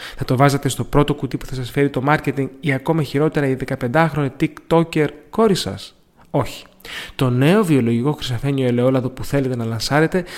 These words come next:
δεν μπορεί να μπει σε ροζ κουτί με θρι ντι καρδούλες σαν αυτές που βάζει το Vi-, το Viber. Η πολυτέλεια θα χρειαστεί πολυτελή συσκευασία, αλλά το οικολογικό προϊόν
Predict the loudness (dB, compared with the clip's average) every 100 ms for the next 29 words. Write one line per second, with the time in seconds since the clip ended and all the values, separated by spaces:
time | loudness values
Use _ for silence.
0 | 0 4 4 4 2 -2 0 2 0 0
1 | -6 -4 -4 -4 -6 -4 -2 -2 0 0
2 | -2 -6 -8 -2 0 0 0 -2 -2 -6
3 | -2 2 0 0 -4 -4 -6 -8 -4 -4
4 | -4 -8 -12 -16 _ _ _ _ -16 -16
5 | -16 -18 -14 -6 2 4 4 6 8 8
6 | 4 2 -4 -2 -2 0 0 0 -2 -2
7 | -2 0 0 0 -2 -2 -4 -4 -4 -4
8 | -6 -10 -10 -2 0 0 -2 0 0 0
9 | 0 2 4 6 4